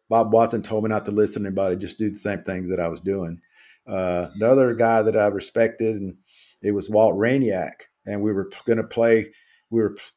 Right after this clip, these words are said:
gonna play exhibition game with him in Colorado. And man, I couldn't wait to go meet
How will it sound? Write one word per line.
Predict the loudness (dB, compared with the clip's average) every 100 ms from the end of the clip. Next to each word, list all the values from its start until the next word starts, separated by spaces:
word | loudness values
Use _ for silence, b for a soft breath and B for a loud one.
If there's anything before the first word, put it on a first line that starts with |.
| _ -6
gonna | -6
play | -4 0 0
exhibition | -2 -2 -2 0 0
game | 0 0 0
with | -2
him | -2
in | -6
Colorado. | -2 2 2 4 4 2 0 -10 b b b
And | -8 -2
man, | -2 -2
I | -4
couldn't | -2 -2 0
wait | 2 4 2 -2
to |
go | 0 0
meet | 2 0